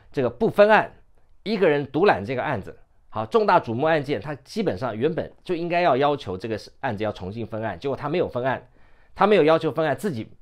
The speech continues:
又把这个发回更一审，认为他有重大瑕疵，他又来了。你说这个东西对我们有伤害吗？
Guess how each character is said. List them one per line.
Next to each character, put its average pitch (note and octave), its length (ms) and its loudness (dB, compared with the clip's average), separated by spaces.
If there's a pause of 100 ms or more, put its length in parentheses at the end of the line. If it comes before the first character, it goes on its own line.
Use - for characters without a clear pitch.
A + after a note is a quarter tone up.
又 F#3+ 220 6 (300)
把 G2+ 160 0
这 C3 140 -2
个 A2+ 200 0 (200)
发 G3+ 260 4
回 D3 160 2
更 E3 180 0
一 E3 60 -2
审， A2 240 -8
认 E3 100 0
为 C3+ 80 0
他 C#3 100 -6
有 A2+ 100 -4
重 F3 200 -4
大 D3 140 2
瑕 A#2 220 -2
疵， C#3 160 -8
他 G#3 160 2
又 A#3 220 8
来 A2 160 6
了。 A2 140 -2 (680)
你 D3 120 -6
说 G#3 160 -2
这 A3+ 140 -2
个 F#3+ 80 2
东 E3+ 160 2
西 E3 80 -6
对 G3+ 100 2
我 B2 120 2
们 A#2+ 100 -2
有 B2 80 -2
伤 C#3 180 -6
害 D3+ 160 -4
吗？ A#2+ 220 -6